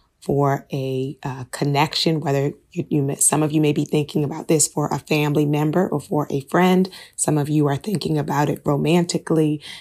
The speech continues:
And so whoever the person is, that, uh, if it is one-sided, uh, it is not going to work. It is not going to flourish.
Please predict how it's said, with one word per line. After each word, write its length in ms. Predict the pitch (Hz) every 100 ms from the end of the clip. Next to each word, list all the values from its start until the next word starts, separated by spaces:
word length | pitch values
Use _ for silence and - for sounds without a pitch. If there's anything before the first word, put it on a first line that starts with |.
| -
And 120 | - 147
so 220 | - 139
whoever 500 | 139 - 156 170 175
the 100 | 160
person 580 | - 165 160 - 147 -
is, 640 | - 170 160 139 143 147 - - - - - -
that, 580 | 151 143 139 143 - -
uh, 280 | 151 139 143 -
if 320 | 185 202 -
it 200 | 170 170 -
is 600 | 151 151 156 151 139 - -
one-sided, 1200 | 135 151 165 170 - - 135 135 139 170 240 - _ - _ _ -
uh, 380 | 147 143 143 - _
it 360 | 160 156 156 -
is 260 | 170 160 135
not 480 | 143 135 139 143 - -
going 520 | - 151 147 147 147
to 680 | - - 147 139 139 139 -
work. 640 | 156 151 202 240 - - _ _ _ -
It 140 | 160
is 160 | 151 156
not 280 | 147 147 -
going 280 | 147 147 143
to 140 | 147
flourish. 760 | 139 - 180 202 147 139 -